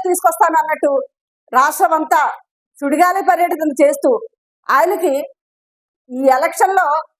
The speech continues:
ఆయనకి మాట్లాడడానికి దొరికిన ఒకే ఒక్క ఆయుధం అదొకటే పట్టుకుని తిరిగారు.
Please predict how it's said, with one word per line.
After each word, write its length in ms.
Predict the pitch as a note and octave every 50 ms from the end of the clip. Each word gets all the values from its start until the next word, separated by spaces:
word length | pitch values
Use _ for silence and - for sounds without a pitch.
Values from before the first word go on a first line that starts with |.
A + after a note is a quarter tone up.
| _ _ _ _
ఆయనకి 280 | A#3 C4 C#4+ D#4 D4 D4+
మాట్లాడడానికి 920 | C4+ B3+ B3 C4 D4+ D#4 - F4 E4+ E4 D#4+ E4 E4 D#4+ D#4+ - D#4+ D#4 E4 E4 - _ _ _ _ _ _ _ _ _ _ _ A#3
దొరికిన 340 | B3 C#4 C#4 C#4 F#4 E4 D#4
ఒకే 280 | C#4 C4+ C#4 C#4 G#4 G4 F#4+
ఒక్క 140 | F#4+ F#4+ -
ఆయుధం 360 | D#4+ D4 D#4 D#4+ E4 F#4 F4+ F4+
అదొకటే 360 | E4+ D#4+ D4+ - F4 F4+ F#4+ F#4 F#4
పట్టుకుని 280 | E4+ - - E4 D4 C4+
తిరిగారు. 300 | D4+ C#4 C4 B3+ G3+ -